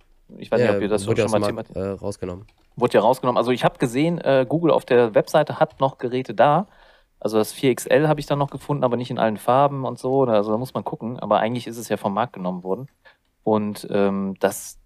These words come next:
Speaker 1: äh, hat eine super Kamera. Also ich bin da wirklich mega happy mit. Also, äh, da, da kannst du einen Schnappschuss machen, wirklich aus allen Situationen heraus. Äh, du weißt, die Kamera holt da immer das Beste raus, aber du siehst auch,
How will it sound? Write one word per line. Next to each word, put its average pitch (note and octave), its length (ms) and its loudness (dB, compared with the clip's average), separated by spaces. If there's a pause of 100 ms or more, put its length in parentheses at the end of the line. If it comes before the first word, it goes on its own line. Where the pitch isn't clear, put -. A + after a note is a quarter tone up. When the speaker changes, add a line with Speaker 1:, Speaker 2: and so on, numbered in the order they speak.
(100)
Speaker 1:
äh, A1 340 -4 (180)
hat - 240 -4
eine A2+ 120 -4
super B2+ 260 -2
Kamera. G#2+ 400 2
Also G2+ 220 -2
ich G2+ 80 -12
bin A#2+ 100 -6
da G2+ 140 2
wirklich A#2 260 -8
mega A2 320 -2
happy G2+ 260 -6
mit. G2 180 -4
Also, G2 380 -2
äh, - 280 -4 (180)
da, F#2+ 120 -2
da G2 140 0
kannst - 240 -8
du - 40 -4
einen G2+ 100 -10
Schnappschuss - 500 -6
machen, G#2+ 460 -6
wirklich A2 240 -2
aus G2 100 -4
allen A2 240 0
Situationen A2+ 500 -2
heraus. G#2+ 420 2
Äh, G2+ 120 -8
du A2 240 -10
weißt, G#2+ 300 2
die - 60 -12
Kamera G#2+ 360 0
holt A#2 200 -4
da - 40 0
immer A2 160 -6
das G#2+ 140 -6
Beste A#2 240 -2
raus, G2+ 280 2
aber G#2+ 120 -4
du G#2+ 100 -2
siehst A2 320 -8
auch, B2+ 300 4